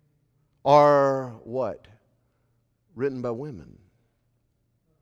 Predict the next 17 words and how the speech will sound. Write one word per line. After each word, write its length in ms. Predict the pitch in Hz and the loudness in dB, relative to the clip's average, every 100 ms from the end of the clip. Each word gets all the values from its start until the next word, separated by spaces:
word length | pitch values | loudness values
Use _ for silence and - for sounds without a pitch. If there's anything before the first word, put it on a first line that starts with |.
| _ _ _ _ _ _ - | _ _ _ _ _ _ -2
So, 320 | 170 165 160 | 2 4 4
uh, 220 | 156 160 | 2 2
what 200 | 143 180 | 2 0
are 40 | |
we, 200 | 165 156 | 0 -2
what 240 | 156 135 170 | -4 -6 -4
are 60 | |
we, 340 | 156 151 143 139 | -2 -2 -2 -4
uh, 280 | 131 127 120 107 | -4 -4 -6 -6
learning 400 | 131 160 156 123 | -2 -2 -2 -6
here? 260 | 101 87 - _ _ _ | -10 -14 -16 _ _ _
Uh, 460 | 127 135 127 127 127 113 139 139 | 0 0 0 -2 -6 -8 -8 -4
let, 220 | 147 139 | -4 -2
let's 200 | 147 - | -4 -4
keep 200 | 160 147 | -10 -8
and 100 | 147 | -6
ask, 220 | 143 | -6